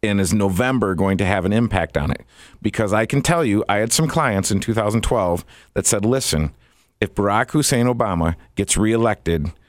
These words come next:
the world is going to H E double hockey stick.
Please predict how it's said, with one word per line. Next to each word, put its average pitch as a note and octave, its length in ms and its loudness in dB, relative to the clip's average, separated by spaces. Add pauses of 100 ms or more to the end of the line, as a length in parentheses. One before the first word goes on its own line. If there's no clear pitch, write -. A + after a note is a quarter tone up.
(400)
the G2 180 2
world A#2+ 720 2
is G2+ 260 0
going G2 500 2
to - 160 -2
H G#2 220 0
E A2 60 0
double G2+ 240 0
hockey F#2 260 -2
stick. - 240 -2